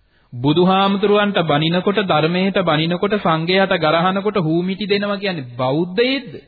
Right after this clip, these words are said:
අනුන්ගේ තැන නසලා තමන්ගේ තැන හදාගන්න දරනවා කියලා කියන්නේ ඒ ශ්‍රාවකයෙක්ද? මං අහන්නේ ආවේ මේ මිනිස්සෙක්ද?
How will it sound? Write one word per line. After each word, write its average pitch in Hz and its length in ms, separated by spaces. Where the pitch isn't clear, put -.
අනුන්ගේ 170 420
තැන 170 220
නසලා 190 400
තමන්ගේ 185 460
තැන 175 200
හදාගන්න 196 600
දරනවා 180 640
කියලා 208 280
කියන්නේ 208 380
ඒ 160 180
ශ්‍රාවකයෙක්ද? 180 920
මං 151 300
අහන්නේ 214 300
ආවේ 175 220
මේ 170 260
මිනිස්සෙක්ද? 214 880